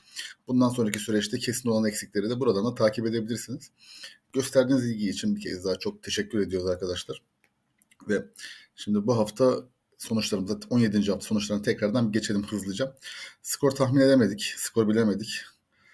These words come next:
Ama, e, Galatasaray Karagümrük maçında iki sıfır demiştik. Bir sıfır bitti maç mesela. O da yaklaşmıştık baya. Ama bildiğimiz, çok iyi puan alan oyuncular da var. Mesela biraz sonra bunları da anlatacağız zaten.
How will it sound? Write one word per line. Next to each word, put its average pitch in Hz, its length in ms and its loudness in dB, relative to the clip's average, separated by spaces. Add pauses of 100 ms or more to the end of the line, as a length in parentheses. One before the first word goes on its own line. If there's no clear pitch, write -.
(280)
Ama, 117 380 -2 (480)
e, 80 40 -12
Galatasaray 101 920 0 (720)
Karagümrük 98 440 -2
maçında 98 240 -2
iki - 120 0
sıfır 90 220 -4
demiştik. 85 340 -6
Bir 98 60 -6
sıfır 90 320 -8
bitti 82 220 -10
maç 85 180 -6
mesela. 90 240 -8
O 82 40 -6
da 90 80 0
yaklaşmıştık 85 680 -6
baya. 101 240 0 (520)
Ama 127 460 4 (120)
bildiğimiz, 110 760 4
çok - 240 0
iyi 127 180 4
puan 117 200 4
alan 123 240 6
oyuncular 120 400 8
da 95 80 4
var. - 180 -2 (640)
Mesela 95 320 -6
biraz 107 160 8
sonra 107 260 2
bunları 104 260 6
da 101 40 2
anlatacağız 101 460 0
zaten. 104 420 -2